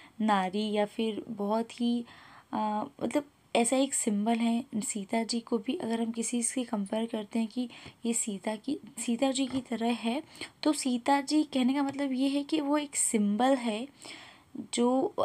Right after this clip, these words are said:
आर्केटाइप भी एक, अ, हम सिंबल की तरह ही उसे कंसीडर करते हैं। ओके, जिसकी पेरिमोडिकल इमेज है, कैरेक्टर है,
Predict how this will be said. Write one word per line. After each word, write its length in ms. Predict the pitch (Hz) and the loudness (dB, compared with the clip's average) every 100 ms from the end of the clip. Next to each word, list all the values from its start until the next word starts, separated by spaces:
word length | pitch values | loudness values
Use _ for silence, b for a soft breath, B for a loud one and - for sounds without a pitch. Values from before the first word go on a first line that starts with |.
| - | 4
आर्केटाइप 560 | 208 208 269 277 277 247 | 4 4 2 2 2 2
भी 240 | 277 285 | 2 2
एक, 400 | 415 247 - 254 | 2 -2 -4 0
अ, 360 | 247 247 - 233 | 0 0 -2 0
हम 180 | 254 | 2
सिंबल 600 | 262 - 214 214 220 254 | 2 2 2 2 2 0
की 220 | 254 - 247 | 0 -4 -2
तरह 240 | 240 233 | 0 0
ही 180 | 240 262 | 0 -2
उसे 220 | 247 277 | -2 -4
कंसीडर 640 | - 226 202 214 208 208 | -2 -2 -2 -2 -2 -2
करते 420 | 208 185 165 - 185 | -4 -6 -8 -6 -4
हैं। 180 | 196 - | -6 -6
ओके, 260 | 202 359 - - - - _ _ _ _ _ - B B B B B - | -6 -4 -4 -10 -20 -20 _ _ _ _ _ -20 B B B B B -4
जिसकी 520 | 247 262 - 311 320 339 | 0 0 2 6 8 6
पेरिमोडिकल 960 | - 240 240 247 247 220 226 269 269 - | 4 4 4 4 4 4 2 2 2 2
इमेज 380 | 208 202 233 233 | 0 2 2 0
है, 80 | 254 | -2
कैरेक्टर 640 | - 220 196 190 - 233 233 | 0 2 2 -2 -2 -2 0
है, 160 | 269 | -4